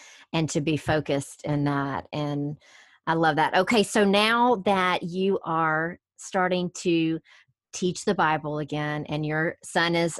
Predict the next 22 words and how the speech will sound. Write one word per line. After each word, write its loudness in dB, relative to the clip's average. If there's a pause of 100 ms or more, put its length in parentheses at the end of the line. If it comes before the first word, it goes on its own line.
a 0
little 2
bit 2
older 2
and -4 (420)
more 2
self-reliant 2
so 2
that 2
you 2
can -2 (460)
be 2
focused 0
on 0 (280)
teaching 0
the 2
Bible 2
to -4
women 0
and -2
speaking, -2 (540)
tell 4